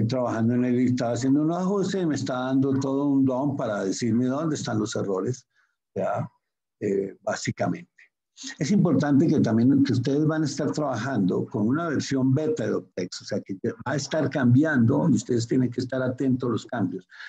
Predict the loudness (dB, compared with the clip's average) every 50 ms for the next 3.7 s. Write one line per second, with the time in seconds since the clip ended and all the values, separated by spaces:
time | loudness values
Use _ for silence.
0 | -16 -6 -4 -2 0 0 0 0 0 -2 -2 -4 -4 -4 -4 -2 0 0 0 0
1 | 0 0 0 -2 -2 -4 _ -4 -2 0 0 0 2 2 2 2 2 0 0 2
2 | 2 2 0 -2 -4 -8 -10 -12 -12 _ -2 -2 -2 0 0 0 0 0 0 -2
3 | -4 -4 -6 -6 -4 -4 -2 0 0 0 0 0 -2 -4